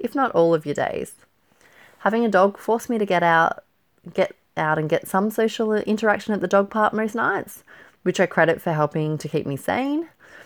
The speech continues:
However, catching up with friends becomes really hard once the new baby visits start to dry out.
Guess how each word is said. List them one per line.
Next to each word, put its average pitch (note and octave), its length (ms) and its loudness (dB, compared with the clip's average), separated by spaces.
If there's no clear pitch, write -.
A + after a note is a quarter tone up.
However, F#3+ 560 6
catching C4+ 320 -2
up - 100 -8
with D#4 140 -4
friends E3+ 340 -2
becomes F#3+ 380 -2
really G#3+ 340 2
hard E3+ 380 0
once G3 180 -6
the G#3+ 100 -6
new F3 200 0
baby D#3 380 -2
visits D3 360 -6
start - 220 -4
to - 80 -12
dry B2 280 -4
out. - 240 -12